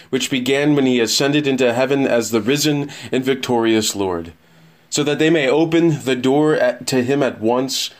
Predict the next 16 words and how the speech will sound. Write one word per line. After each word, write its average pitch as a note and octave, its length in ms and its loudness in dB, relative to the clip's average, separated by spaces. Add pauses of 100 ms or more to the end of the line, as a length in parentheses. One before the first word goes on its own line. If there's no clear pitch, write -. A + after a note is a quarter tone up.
(160)
when B2 120 0
he C3 120 0
comes A#2 340 -4
and A2 140 2
knocks. - 500 -6 (480)
For B2 140 0
he D#3 480 0
is D3+ 260 0 (140)
coming, F#2 540 -4 (460)
and A#2 200 0
you B2+ 480 2
will C#3+ 120 2
want G#2+ 260 -4
to G#2+ 100 -6
be G2+ 140 -4
ready. F#2+ 440 -2